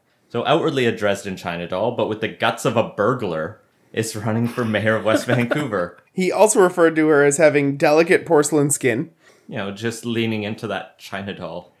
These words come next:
Speaker 2: Oh, yeah. And, and referred to another candidate's questioning as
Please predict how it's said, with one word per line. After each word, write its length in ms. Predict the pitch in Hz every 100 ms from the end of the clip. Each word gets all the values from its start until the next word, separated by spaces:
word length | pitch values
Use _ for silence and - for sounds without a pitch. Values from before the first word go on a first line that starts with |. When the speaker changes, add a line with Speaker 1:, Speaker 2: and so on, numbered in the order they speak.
| _ _ -
Speaker 2:
Oh, 200 | 185 120
yeah. 420 | 143 147 127 113 - _
And, 200 | 160 175 -
and 120 | 175
referred 240 | 175 196
to 80 | 185
another 260 | 175 156 156
candidate's 520 | 156 147 147 147 143 -
questioning 680 | - 151 - 160 160 156
as 300 | 87 123 120